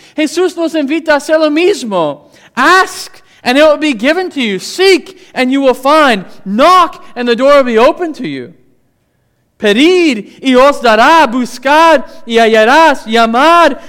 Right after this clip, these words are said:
y se abrirá. Now, I know we're Calvinists. Yo sé, sé que somos calvinistas.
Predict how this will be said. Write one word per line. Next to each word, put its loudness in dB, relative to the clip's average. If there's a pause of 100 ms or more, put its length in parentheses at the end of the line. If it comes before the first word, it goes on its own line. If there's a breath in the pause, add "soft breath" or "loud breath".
y -6
se -4
abrirá. 0 (480)
Now, -2 (220 loud breath)
I 0
know 0
we're 0
Calvinists. -2
Yo -2
sé, -4
sé -4 (200 soft breath)
que -8
somos -6
calvinistas. -6